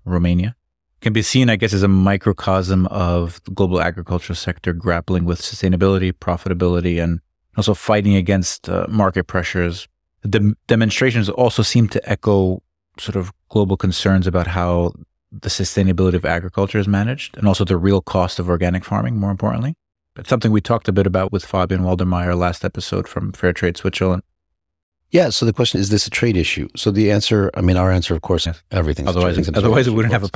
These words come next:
Speaker 1: podcast.
Speaker 2: But th-, so why is it a trade issue? So I'll give you an example. I was listening to a,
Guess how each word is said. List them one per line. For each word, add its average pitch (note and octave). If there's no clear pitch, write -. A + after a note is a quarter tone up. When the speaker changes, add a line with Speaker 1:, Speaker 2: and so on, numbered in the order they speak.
Speaker 1:
podcast. F2+
Speaker 2:
But G#2+
th-, A#2
so A2+
why A#2
is B2+
it B2+
a G2+
trade B2+
issue? F#2
So G#2
I'll G#2
give A2+
you B2
an -
example. G2+
I D#2+
was E2
listening G2
to F2+
a, D#2+